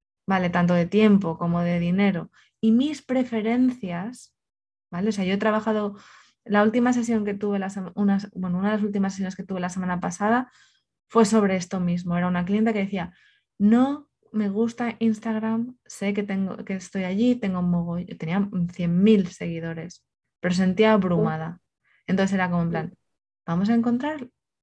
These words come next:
la manera en la que tú optimices tu tiempo, optimices el contenido que más te gusta crear". Y yo le pregunté, "¿Qué es lo que más te gusta?".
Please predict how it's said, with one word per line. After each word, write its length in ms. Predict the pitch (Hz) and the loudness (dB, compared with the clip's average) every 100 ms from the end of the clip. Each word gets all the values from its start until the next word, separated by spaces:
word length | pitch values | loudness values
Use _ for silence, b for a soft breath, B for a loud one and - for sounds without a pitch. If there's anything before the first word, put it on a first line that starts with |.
| - | -6
la 120 | 170 | -2
manera 280 | 170 190 220 | 0 0 0
en 100 | 202 | 0
la 140 | 175 | -4
que 280 | 175 165 - _ _ _ _ - | -6 -10 -12 _ _ _ _ -2
tú 100 | 233 | -2
optimices 640 | 226 - 214 262 285 277 - | 0 0 2 2 0 -6 -4
tu 140 | 254 | -6
tiempo, 540 | 262 302 302 311 330 - | -6 -8 -10 -12 -14 -10
optimices 600 | 185 190 190 220 226 220 | -10 -4 -2 0 -2 -4
el 160 | 196 190 | -6 -6
contenido 600 | 190 185 190 202 240 226 | -4 -6 -2 0 0 -2
que 120 | 196 | -2
más 440 | 175 180 240 349 - | -2 0 -2 -4 -8
te 80 | 320 | -6
gusta 380 | 294 285 240 226 | -6 -6 -6 -6
crear". 320 | 208 240 302 | -4 -4 -4
Y 280 | 214 - 185 | -6 -4 2
yo 80 | |
le 100 | 202 | 2
pregunté, 340 | 196 180 175 180 | 2 0 -4 -4
"¿Qué 100 | 220 | -4
es 40 | |
lo 60 | 233 | -2
que 80 | 226 | -2
más 200 | 214 220 | -2 -2
te 100 | 208 | -6
gusta?". 420 | 196 214 - - | -6 -6 -10 -20